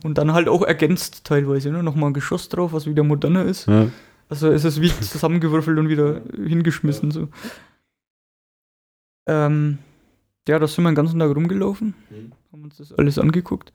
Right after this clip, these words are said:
Speaker 1: Es gibt, ähm, jetzt direkt irgendwelche Gebäude, wo man rein kann oder so, gibt's jetzt nicht.
Speaker 2: Mhm.
Speaker 1: Sondern man kann einfach durchlaufen durch die
Speaker 2: Hm.
Speaker 1: Gassen und sich das
Speaker 2: Hm.
Speaker 1: angucken.
Speaker 2: Ähm, ja, w-,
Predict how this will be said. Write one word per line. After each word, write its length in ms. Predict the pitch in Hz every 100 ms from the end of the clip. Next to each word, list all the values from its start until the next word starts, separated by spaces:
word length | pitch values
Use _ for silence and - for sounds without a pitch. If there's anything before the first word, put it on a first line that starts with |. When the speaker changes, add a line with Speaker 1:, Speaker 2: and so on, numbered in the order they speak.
| _ _ _ _ _ _
Speaker 1:
Es 120 | _ -
gibt, 280 | 147 - -
ähm, 540 | 156 156 151 151 160
jetzt 320 | 147 151 -
direkt 320 | 156 160 -
irgendwelche 420 | - 156 160 143 151
Gebäude, 440 | 151 139 156 160
wo 80 | 156
man 180 | 147 139
rein 220 | 139 165
kann 200 | - 165
oder 160 | 156
so, 180 | 151 156
gibt's 260 | 151 - -
jetzt 200 | 143 -
nicht. 180 | 165 -
Speaker 2:
Mhm. 60 | 107 107 _ _ _ _ _ _ _ -
Speaker 1:
Sondern 180 | 151 147
man 80 | 147
kann 220 | 147 151
einfach 260 | 143 147 - _ _ _
durchlaufen 600 | 147 151 - 147 143 151
durch 120 | 143
die 140 | 104 98
Speaker 2:
Hm. 40 |
Speaker 1:
Gassen 360 | 90 139 - 151
und 180 | 143 143
sich 220 | - 139
das 100 | -
Speaker 2:
Hm. 80 | 190
Speaker 1:
angucken. 360 | 180 - - - - - - - -
Speaker 2:
Ähm, 420 | 98 104 101 104
ja, 200 | 107
w-, 40 | 110